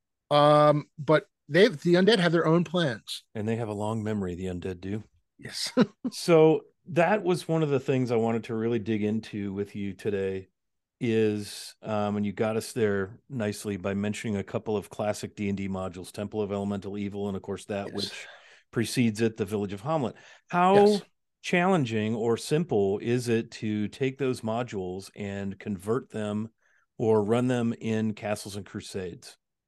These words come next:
Speaker 1: Uh, uh, honestly, it's, it's kind of trivial. I, the, right now, I have more issues with the fact that,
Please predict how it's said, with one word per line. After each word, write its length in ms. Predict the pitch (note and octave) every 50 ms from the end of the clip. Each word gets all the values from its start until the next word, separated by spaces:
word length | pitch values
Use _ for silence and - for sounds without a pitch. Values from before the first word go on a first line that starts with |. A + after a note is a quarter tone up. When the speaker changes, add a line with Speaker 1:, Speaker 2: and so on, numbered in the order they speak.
| _ _ _ _ _ _ _ _ _ _ _ _ _ _ _ _ _ - -
Speaker 1:
Uh, 220 | B3 C#4 D4+ - - -
uh, 160 | - - - - - _ _ _ _ _ _ -
honestly, 640 | - E3 F3+ A3 A3+ - - A3+ G#3 G3 F#3 F3 D#3
it's, 380 | E3+ D#3+ D3+ B2+ - - -
it's 160 | - E3 - -
kind 260 | - - G#3 A#3+ A#3+
of 140 | E3+ - -
trivial. 520 | - F3 F3+ E3+ F#3+ G3+ G3 G3 F#3+ - -
I, 80 | E3+
the, 180 | D#3 D#3 F3 D#3
right 240 | F3 E3 F#3+ G#3+ G#3
now, 460 | F#3 F3+ F#3 F3+ F3 F3 E3+ E3+ E3+ F3 F3+ F3 E3+ D3 E3 E3+ D#3+ E3+ - -
I 140 | - F#3 G3
have 260 | G3 G#3+ G#3+ G#3 F3
more 260 | E3+ E3+ F3+ G3 F#3+
issues 540 | - - E3+ E3+ - - G3 F#3 F#3 D#3 C3+
with 100 | D3+ C3+
the 80 | - C#3
fact 360 | - - D3+ D3 D3 C#3+ - -
that, 300 | C#3+ C#3+ C#3 C#3 C3+